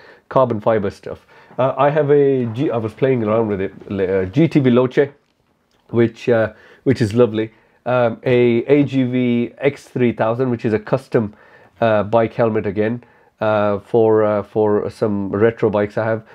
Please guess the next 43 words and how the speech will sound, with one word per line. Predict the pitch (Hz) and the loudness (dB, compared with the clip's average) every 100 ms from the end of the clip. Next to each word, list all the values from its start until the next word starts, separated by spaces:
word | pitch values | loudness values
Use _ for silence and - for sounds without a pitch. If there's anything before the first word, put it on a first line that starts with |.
| - _ | -20 _
And | 120 127 | -2 0
then | 123 170 139 | 2 2 4
a, | 131 127 120 | 2 4 2
<laughs> | - - - | 0 -4 -2
up | 143 123 | -2 0
there, | 127 131 | 2 2
which | 113 110 | 0 -2
I | 120 | -2
never | 120 123 | 0 0
use, | 120 123 110 | 0 0 0
a | |
thirty | 117 - 160 156 170 | -2 2 2 2 -2
pound | 156 127 123 | -2 -2 -2
helmet, | 113 120 104 98 - - - _ | -2 -2 -2 -6 -12 -20 -20 _
which | 127 120 | -6 0
is | 127 117 | 0 2
a | 117 | 0
G | 107 120 156 | 0 2 2
mac, | 135 107 - - _ _ _ | 2 -2 -6 -18 _ _ _
uh, | 110 107 101 | -4 -2 -2
something. | 101 127 110 101 95 85 - - - - | 0 0 0 -2 -6 -8 -20 -20 -12 0
And | 110 107 101 | 2 2 2
that | 135 - | 0 2
was | 117 | 0
my | 120 | -2
first | 110 - 151 143 - - | -2 0 2 2 -2 -6
extra | 147 160 - 175 151 | -2 -2 0 0 2
large | 127 120 120 - _ _ _ _ _ | 2 2 0 -6 _ _ _ _ _
two | 160 175 180 | 0 0 0
kilo | - 151 139 120 | 0 2 4 2
helmet. | 127 113 107 - | 0 0 -4 -4
I | 117 | -2
don't | 113 | 0
know | 113 | 0
what | 107 110 151 | -2 0 2
I, | 147 | 2
I'm | - 127 | 0 -2
not | 143 180 | -2 -2
even | 135 120 | 0 0
extra | 117 110 | -2 0
large, | 123 135 | 0 0
I'm | 104 | -2
medium. | 127 165 120 | -2 -2 -4